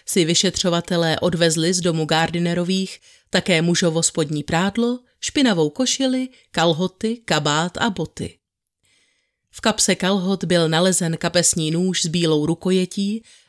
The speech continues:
a dvěma zavíracími čepelemi, který byl okamžitě odeslán k důkladnému zkoumání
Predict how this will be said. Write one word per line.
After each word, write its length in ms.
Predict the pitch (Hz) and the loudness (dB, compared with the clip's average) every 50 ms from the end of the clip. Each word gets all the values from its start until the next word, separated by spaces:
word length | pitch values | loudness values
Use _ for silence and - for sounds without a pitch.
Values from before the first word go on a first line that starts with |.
| _ | _
a 140 | - 202 185 | 0 0 2
dvěma 340 | 160 160 175 170 170 175 170 | 2 4 4 4 4 4 4
zavíracími 720 | 165 185 165 175 180 175 170 170 - - - 175 170 180 | 4 2 2 2 2 0 0 -2 -2 -2 -2 -2 -2 -2
čepelemi, 680 | - - 240 233 - 208 170 156 151 165 160 165 170 - _ _ _ _ _ _ _ _ - | -2 -4 -4 -4 -2 -2 -2 -2 -2 -4 -4 -6 -8 -12 _ _ _ _ _ _ _ _ -6
který 300 | - - 240 214 202 185 | -2 2 2 4 4 4
byl 180 | 160 175 170 - | 4 2 2 2
okamžitě 600 | 190 208 - 208 190 175 - 185 170 - 175 - | 0 -2 0 0 0 2 0 0 -2 -2 -2 -2
odeslán 580 | - 180 175 180 - - - 175 170 170 165 | 0 0 0 0 0 0 0 0 0 0 0
k 120 | 160 151 165 | -2 -2 -2
důkladnému 640 | 180 180 - 185 180 170 160 170 170 170 165 160 | -2 0 0 0 0 0 2 0 0 0 0 -2
zkoumání 800 | - - - 180 180 175 190 185 185 185 190 185 185 190 196 190 | -2 -2 0 -2 0 0 0 0 0 0 -2 -2 -2 -4 -4 -6